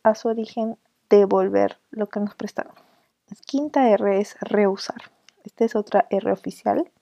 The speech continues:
y también impacta en nuestro bolsillo. Está relacionado a volverle a dar un uso a las cosas que usualmente son descartadas. ¿Cómo puedo reusar este elemento?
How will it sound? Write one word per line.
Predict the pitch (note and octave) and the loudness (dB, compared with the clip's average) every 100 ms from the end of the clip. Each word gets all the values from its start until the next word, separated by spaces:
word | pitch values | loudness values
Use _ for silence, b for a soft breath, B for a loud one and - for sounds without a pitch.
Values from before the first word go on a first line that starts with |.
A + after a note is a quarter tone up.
| _ - _ | _ -20 _
y | C4 | -4
también | C4 B3 A#3 A#3+ | 0 2 2 0
impacta | A#3+ - - G3+ | 0 0 0 0
en | G#3 | 0
nuestro | G#3+ - B3 | -2 0 2
bolsillo. | A#3 - - - - _ _ _ _ | 2 0 -10 -12 -20 _ _ _ _
Está | - - C#4+ | -6 2 6
relacionado | D#4 C#4+ A3+ F#3+ F#3 F#3 F#3 G3 - - | 6 4 0 -2 0 0 0 -2 -6 -2
a | G3+ G3+ - _ _ _ | 2 2 -2 _ _ _
volverle | G3+ G3 G3 G3+ G#3 B3 C4+ C4+ | -2 6 6 6 4 6 6 6
a | A3 | 8
dar | G3 F#3+ | 8 6
un | G3+ G3+ F#3+ | 2 -2 -4
uso | G3 G3+ | -4 -4
a | |
las | G3 F#3+ | -4 -6
cosas | - - - G#3+ - - | -8 -10 -8 -12 -16 -6
que | G#3+ G3+ G#3 G3+ - | 0 2 2 0 -4
usualmente | - G#3+ - A3 G#3 G3+ G3 G3 G#3+ - | -8 -4 2 2 2 -2 -2 -4 -6 -6
son | B3 G#3+ G#3 - | -12 -12 -12 -8
descartadas. | G#3+ - - - - - _ _ _ _ _ _ - _ _ - _ - _ | -10 -6 -10 -6 -10 -10 _ _ _ _ _ _ -20 _ _ -20 _ -20 _
¿Cómo | - D#4+ D#4 | -16 -10 -10
puedo | D4+ D4 D4 A3+ | 0 6 8 6
reusar | - - - - - | 4 -2 -2 -6 -4
este | F#3+ - - | -6 -6 -6
elemento? | - - - - | -6 -10 -16 -20